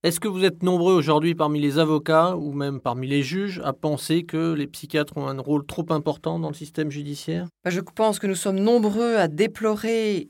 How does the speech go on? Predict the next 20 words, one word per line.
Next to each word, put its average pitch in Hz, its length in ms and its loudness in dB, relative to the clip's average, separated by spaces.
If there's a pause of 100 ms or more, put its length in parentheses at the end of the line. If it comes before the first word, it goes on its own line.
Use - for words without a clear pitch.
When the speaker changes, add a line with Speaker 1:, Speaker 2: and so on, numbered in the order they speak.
Speaker 2:
les 160 380 0
expertises 180 680 -2
auxquelles 170 200 0
nous 165 140 2
avons 165 180 0
été 165 200 -2
confrontés, 175 760 -2
euh, 143 460 -4
trop 202 200 -6
souvent. 180 480 -2 (800)
Je 190 80 -2
ne 208 60 2
sais 214 180 -2
pas 247 160 0
si 208 160 -6
c'est 233 220 -4
encore, 208 500 0
euh, 165 520 0
une, 151 200 -6
euh, 147 380 -6